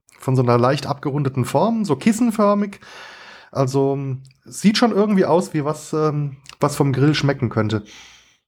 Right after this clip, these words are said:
Wenn ich den Geruch so richtig deute, dann würde ich sagen, wir haben sogar vier geräucherte Käse dabei. Der riecht auch so ein bisschen rauchig.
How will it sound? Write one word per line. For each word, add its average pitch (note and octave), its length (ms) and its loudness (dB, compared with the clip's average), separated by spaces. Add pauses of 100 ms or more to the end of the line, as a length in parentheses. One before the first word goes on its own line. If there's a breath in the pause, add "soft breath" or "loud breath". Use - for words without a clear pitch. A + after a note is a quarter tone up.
(1300 loud breath)
Wenn B2+ 140 4
ich B2 100 0
den A#2+ 180 4
Geruch C#3+ 420 -2
so A3 400 0 (600 loud breath)
richtig F#3 360 -4
deute, E3+ 360 2
dann D3+ 200 -4
würde D3+ 160 -2
ich - 80 -10
sagen, C#3+ 300 2
wir C#3 100 -2
haben C#3+ 120 -4
sogar C#3 200 -2
vier C#3+ 240 0
geräucherte B2 520 2
Käse C3 360 2
dabei. A#2 280 2
Der A2+ 140 0
riecht F#3+ 180 -2
auch C3 140 0
so C3+ 100 -2
ein A#2 60 0
bisschen B2+ 240 -6
rauchig. A2 480 -2